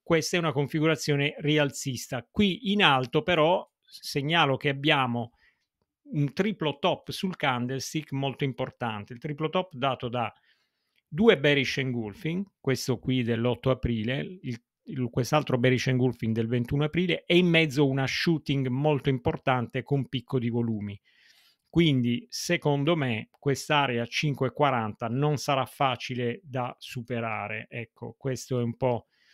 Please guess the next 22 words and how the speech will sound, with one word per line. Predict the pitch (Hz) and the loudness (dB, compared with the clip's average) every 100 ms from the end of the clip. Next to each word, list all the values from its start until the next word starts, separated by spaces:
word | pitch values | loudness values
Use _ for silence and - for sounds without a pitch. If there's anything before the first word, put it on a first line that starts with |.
| _ _ _ _ - | _ _ _ _ -12
il, | 196 123 123 120 117 113 110 110 127 | -6 -2 -2 -2 -2 -2 -4 -6 -4
il | 120 | -6
quadro | - 143 135 127 120 | 0 2 4 2 -2
su | - 131 | -2 0
United | 117 120 127 123 165 151 | 0 0 -2 -2 -2 0
Health, | 127 117 139 | 0 0 -4
anche | 131 120 113 | -4 -4 -4
perché | 127 - 131 120 - - _ _ _ _ _ _ _ _ _ | -4 -2 -2 -2 -6 -20 _ _ _ _ _ _ _ _ _
appunto | - - 131 123 120 | -8 -2 -2 0 2
veniamo | 143 156 147 143 | 6 8 8 6
da | 139 147 | 6 6
un | 139 135 | 6 4
rally, | 156 151 139 135 127 135 | 4 4 4 2 0 -2
eh, | - 127 120 120 117 117 117 113 123 | -6 -6 -2 -2 -4 -6 -6 -8 -4
importante | 147 143 170 170 - 147 127 127 | -2 2 2 2 2 2 0 -2
delle | 127 123 | -2 -2
ultime | 131 123 127 | -4 -4 -4
settimane, | 117 127 135 135 131 | -4 -6 -4 -2 0
degli | 120 123 135 | -2 -2 -4
ultimi | 127 147 143 | -4 -2 -2
mesi, | 131 110 - 117 | -2 -4 -4 -6
quindi | - 131 120 113 | 0 0 2 -2